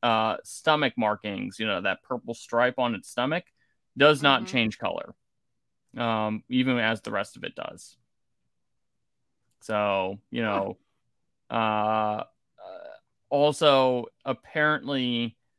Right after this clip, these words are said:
Speaker 1: it, its color also changes when its mood or health changes. So if you ever see a light, a pale Kecleon, it's probably close to death.
Speaker 2: <gasps>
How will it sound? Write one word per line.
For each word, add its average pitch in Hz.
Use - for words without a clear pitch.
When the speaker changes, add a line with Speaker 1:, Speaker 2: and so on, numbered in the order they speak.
Speaker 1:
it, 123
its 123
color 135
also 117
changes 110
when 113
its -
mood 127
or 110
health 110
changes. 190
So 120
if 117
you 131
ever 139
see 131
a 113
light, 113
a 117
pale 135
Kecleon, 170
it's -
probably 110
close -
to -
death. -
Speaker 2:
<gasps> 339